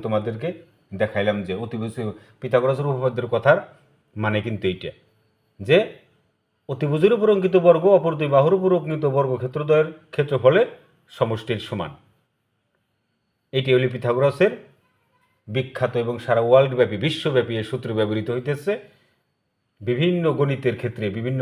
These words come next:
অঙ্কের ক্ষেত্রে, বিভিন্ন পরিমিতি, ত্রিকোণমিতি, বিভিন্ন বড় বড় কাজে এই সূত্র ব্যবহার হইতেছে। যে অতিভু-, পিথাগোরাসের বিশেষ উপপাদ্য সেটা কি? সমকোণী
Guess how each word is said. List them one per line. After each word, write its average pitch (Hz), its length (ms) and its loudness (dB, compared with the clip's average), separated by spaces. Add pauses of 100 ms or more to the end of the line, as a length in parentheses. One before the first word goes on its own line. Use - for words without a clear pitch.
অঙ্কের 117 300 -4
ক্ষেত্রে, 95 300 -6 (580)
বিভিন্ন 139 420 -4 (560)
পরিমিতি, 120 560 -2 (1080)
ত্রিকোণমিতি, 123 680 -4 (280)
বিভিন্ন 151 320 -2 (160)
বড় 156 200 4
বড় 170 140 4 (640)
কাজে 113 320 0 (200)
এই 110 60 -6
সূত্র 123 320 -6
ব্যবহার 107 340 2
হইতেছে। 104 320 -6 (120)
যে 95 80 0 (720)
অতিভু-, 123 400 -6
পিথাগোরাসের 123 600 -4
বিশেষ 156 280 -4 (600)
উপপাদ্য 120 440 -6
সেটা 139 320 -4
কি? 180 100 -2 (2000)
সমকোণী 139 400 -2